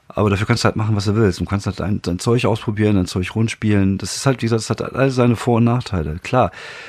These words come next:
es ist natürlich scheiße, dass, äh, ähm, ja, man als Künstler vielleicht nicht bezahlt wird, obwohl da gerade hundert Leute in einem Raum sitzen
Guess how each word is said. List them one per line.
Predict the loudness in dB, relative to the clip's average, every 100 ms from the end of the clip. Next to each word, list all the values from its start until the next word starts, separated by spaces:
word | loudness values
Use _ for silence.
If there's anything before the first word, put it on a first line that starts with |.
| -16
es | -10 -6
ist | -2
natürlich | 0 2
scheiße, | 2 2 0 -4
dass, | -2 -2 -2 -6 -8
äh, | -8 -4 -4 -4 -8 -12 _ _ -10
ähm, | -8 -8 -10 -14 -14 -14 -4
ja, | 0 2
man | 2 0
als | -2
Künstler | 0 0 0
vielleicht | 0 0 0
nicht | -4
bezahlt | -6 0 0 0
wird, | -4
obwohl | -4 -2
da | 0
gerade | 2 2 2
hundert | 2 2
Leute | 0 0
in | 2
einem | 2
Raum | 4 4 2
sitzen | 2 0 0 0